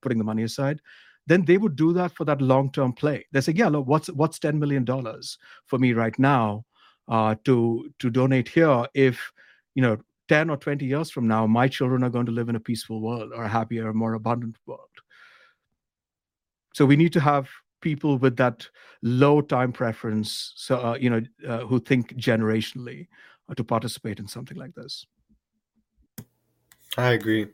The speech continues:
Speaker 2: I agree. Um, by any chance, um, we have five minutes. Do you wanna maybe open it up to live Q and A real quick? We have somebody with their hands up.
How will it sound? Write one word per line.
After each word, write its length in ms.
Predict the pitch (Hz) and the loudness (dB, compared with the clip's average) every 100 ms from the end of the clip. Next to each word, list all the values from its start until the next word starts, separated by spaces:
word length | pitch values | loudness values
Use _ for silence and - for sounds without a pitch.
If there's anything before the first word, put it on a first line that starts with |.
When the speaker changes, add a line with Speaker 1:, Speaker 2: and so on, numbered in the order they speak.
| _ - | _ -8
Speaker 2:
I 120 | 113 | -6
agree. 280 | 110 113 110 | -4 -4 -2
Um, 440 | 110 107 107 107 - _ - | -2 -2 -4 -8 -16 _ -6
by 180 | 123 127 | 2 2
any 80 | 139 | 4
chance, 300 | 156 151 - | 4 2 2
um, 340 | 127 120 123 | 2 2 0
we 100 | 127 | -2
have 200 | 156 127 | 0 0
five 180 | 127 127 | 0 2
minutes. 320 | 127 127 - | 2 0 -2
Do 80 | 127 | -4
you 80 | 117 | 0
wanna 180 | 127 127 | 0 2
maybe 320 | 123 120 120 | 0 0 0
open 220 | 120 120 | 0 0
it 80 | 117 | 0
up 160 | 117 - | -2 -4
to 60 | 127 117 113 113 110 | -4 0 0 0 0
live 240 | 110 113 | 0 -2
Q 160 | - 117 | -2 -2
and 100 | 113 | 0
A 80 | 123 | 0
real 140 | 135 | -2
quick? 200 | 139 143 | -2 -4
We 100 | 123 | -2
have 140 | 120 117 | -2 -2
somebody 220 | 123 117 | -2 -2
with 120 | 113 | -2
their 100 | 110 | -4
hands 240 | 110 127 113 | -4 -4 -4
up. 200 | 110 | -6